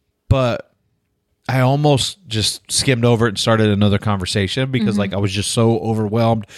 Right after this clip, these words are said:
Speaker 1: that anybody listened to the podcast. Like, I still get that
Speaker 2: Yeah.
Speaker 1: way, uh, every time. So, point is, I hope those guys know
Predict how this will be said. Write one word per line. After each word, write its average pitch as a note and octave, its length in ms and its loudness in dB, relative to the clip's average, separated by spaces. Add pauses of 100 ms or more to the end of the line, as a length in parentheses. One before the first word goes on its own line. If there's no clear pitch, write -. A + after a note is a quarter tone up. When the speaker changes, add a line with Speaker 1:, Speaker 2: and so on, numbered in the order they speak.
(180)
Speaker 1:
that A2+ 120 0
anybody B2+ 380 2
listened A#2 280 2
to A2 40 0
the G2+ 80 0
podcast. A2+ 580 0
Like, A#2+ 160 -2
I A#2+ 140 0
still C#3 360 -2
get C#3 180 -4
that F2+ 220 -4
Speaker 2:
Yeah. - 20 -8
Speaker 1:
way, G2 240 -6 (440)
uh, A#2+ 300 2
every B2+ 200 0
time. A2+ 260 -2
So, D#3 460 2 (340)
point E3+ 260 0
is, A#2+ 300 2 (100)
I C3 140 2
hope D#3+ 300 -2
those E3 260 2
guys B2+ 360 0
know A#2 540 2